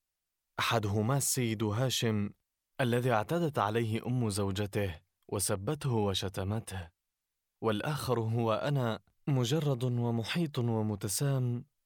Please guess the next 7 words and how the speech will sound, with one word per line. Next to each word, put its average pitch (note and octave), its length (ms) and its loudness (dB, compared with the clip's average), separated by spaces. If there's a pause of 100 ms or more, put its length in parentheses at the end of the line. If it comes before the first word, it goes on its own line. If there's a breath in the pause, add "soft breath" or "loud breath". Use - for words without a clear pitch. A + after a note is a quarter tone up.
(100)
لم B2+ 240 0
ينلني B2 540 2
سبابها A2 760 0
وشتائمها، G#2 1120 -2 (680)
فلم A2 320 2
تكن C3 380 -2
أساساً B2+ 760 -2